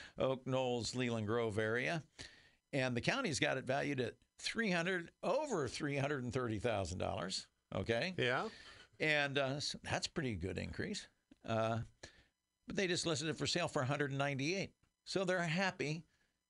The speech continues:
Speaker 1: to sell for, oh, two and a half times what they paid for it.
Speaker 2: I think I
Speaker 1: But
Speaker 2: would be too.
Speaker 1: but a hundred and fifty thousand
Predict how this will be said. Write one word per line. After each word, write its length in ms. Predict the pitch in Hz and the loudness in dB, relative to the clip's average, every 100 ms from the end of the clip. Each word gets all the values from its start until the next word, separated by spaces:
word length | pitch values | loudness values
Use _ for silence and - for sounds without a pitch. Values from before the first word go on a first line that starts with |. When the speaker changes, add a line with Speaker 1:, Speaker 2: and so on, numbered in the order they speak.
| - | -2
Speaker 1:
to 140 | 123 | 0
sell 260 | - 151 147 | 2 2 2
for, 480 | 131 123 117 113 95 _ _ | 0 2 2 0 -4 _ _
oh, 380 | 135 160 175 170 - _ _ _ _ _ | 0 2 0 -2 -10 _ _ _ _ _
two 120 | - 151 | -2 0
and 100 | 139 | 2
a 20 | |
half 160 | 139 | 0
times 260 | - 151 131 | 0 -2 0
what 120 | 131 | -2
they 100 | 113 | -4
paid 320 | 117 214 220 | -2 -2 -2
for 220 | 147 143 196 | 0 0 0
it. 80 | - _ _ _ _ _ | -6 _ _ _ _ _
Speaker 2:
I 120 | 113 | 4
think 180 | 135 156 | 6 6
I 60 | 160 | 4
Speaker 1:
But 100 | 165 | 4
Speaker 2:
would 80 | 175 | 2
be 140 | 180 | 2
too. 280 | 214 233 - | 2 0 0
Speaker 1:
but 180 | 160 143 | 0 2
a 60 | 127 | 2
hundred 300 | 151 165 151 | 2 0 -2
and 120 | 120 | -2
fifty 340 | 175 - 151 | -4 -2 0
thousand 500 | 143 160 151 147 131 | 2 0 0 -4 -6